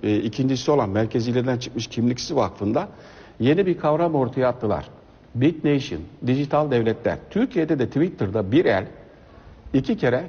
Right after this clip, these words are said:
Türkiye gündemi yaptı. Birleşik Dünya Devleti, dijital dünya devleti şeklinde. Bu zaten sakladıkları değil, bu bir proje.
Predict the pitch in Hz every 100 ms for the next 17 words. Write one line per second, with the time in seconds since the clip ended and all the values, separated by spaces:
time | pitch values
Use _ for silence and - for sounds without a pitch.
0 | - 170 170 160 147 147 143 139 98 -
1 | 101 135 143 151 139 127 135 123 110 101
2 | 165 160 120 123 143 131 117 123 107 104
3 | 101 - 104 - 98 90 80 196 302 240
4 | 208 156 170 - 180 - - - - -
5 | - 147 151 170 - 185 196 170 190 214
6 | 196 202 110